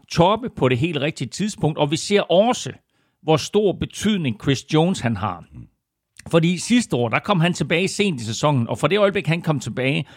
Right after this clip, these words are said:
der ændrede det her Chiefs forsvar sig markant. Og i den her kamp, der beslutter Chris Jones sig for, at jeg kunne da egentlig godt tænke mig at komme tilbage i Super Bowl.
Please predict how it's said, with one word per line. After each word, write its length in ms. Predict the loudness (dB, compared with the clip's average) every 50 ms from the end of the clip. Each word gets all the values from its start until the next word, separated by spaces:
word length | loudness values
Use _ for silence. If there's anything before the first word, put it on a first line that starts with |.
| -20 -14 _ -2
der 120 | -2 0 2
ændrede 500 | 2 2 2 2 0 0 0 0 0 0 -4 _ _ _ _ _ _ _ _ _ _ _ _ _ _ _ _ _ _ 2
det 160 | 4 4 6
her 160 | 4 4 2
Chiefs 420 | 0 -2 -4 -4 -2 -2 -2 -4 -4
forsvar 460 | -2 -2 -2 -2 -2 -2 -2 -2 -2
sig 160 | -2 -2 -2
markant. 560 | -2 -2 -4 -4 -2 -2 -2 -2 -2 -8 -16 -20 _ _ _ _ _ _ _ 4
Og 100 | 4 4
i 40 |
den 220 | 4 4 2 2 2
her 140 | 2 0 0
kamp, 320 | 0 0 0 0 0 -4 -10 -12 _ _ _ _ _ _ _ _ _
der 80 | 0 0
beslutter 360 | 0 0 2 2 2 4 2 2 2
Chris 220 | 0 -2 2 2
Jones 200 | 2 2 2 2
sig 120 | 0 -2
for, 260 | 2 4 4 4 4 4
at 300 | 0 -2 -2 -4 -6 -12 _ _ _ _ _ _ _
jeg 140 | -4 -2 0
kunne 80 | 2 2
da 40 |
egentlig 160 | 2 2 0 0
godt 140 | -2 -2
tænke 180 | 0 0 0 2
mig 60 | 2
at 60 | 0
komme 160 | 0 0 -2 -2
tilbage 220 | -2 -2 -2 -2
i 40 | -2
Super 260 | -2 -4 -4 -4 -4
Bowl. 240 | -4 -4 -4 -4